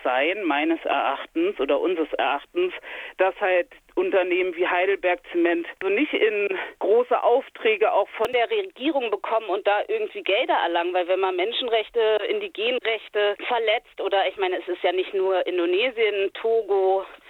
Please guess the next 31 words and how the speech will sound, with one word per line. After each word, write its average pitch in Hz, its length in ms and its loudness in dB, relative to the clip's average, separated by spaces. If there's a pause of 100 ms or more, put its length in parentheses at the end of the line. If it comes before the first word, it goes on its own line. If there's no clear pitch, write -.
(180)
Westsahara, 185 920 -2
Westjordanland, 190 920 0
also 190 180 0
da 196 160 2
sind 208 220 -2
ja 185 120 0
wirklich 202 360 -4 (500)
sehr 214 220 2 (100)
viele 277 320 -2
Orte 214 340 2
auf 185 200 0
der 180 200 -2
Welt, 185 380 0
wo 185 300 2 (100)
Heidelberg 190 460 -2 (160)
Zement 180 320 -6
oder 175 180 0
die 175 140 -4
Tochterunternehmen 185 1040 -2 (100)
ja 196 200 0
kritisiert 226 680 -6
werden. 170 540 -2 (480)
Also 196 160 0
ich 214 120 2
finde, 226 240 -2 (200)
eine 214 180 0
Konsequenz 214 680 -4
sollte 208 380 0
sein, 190 440 0
dass 202 240 2
halt 208 220 -2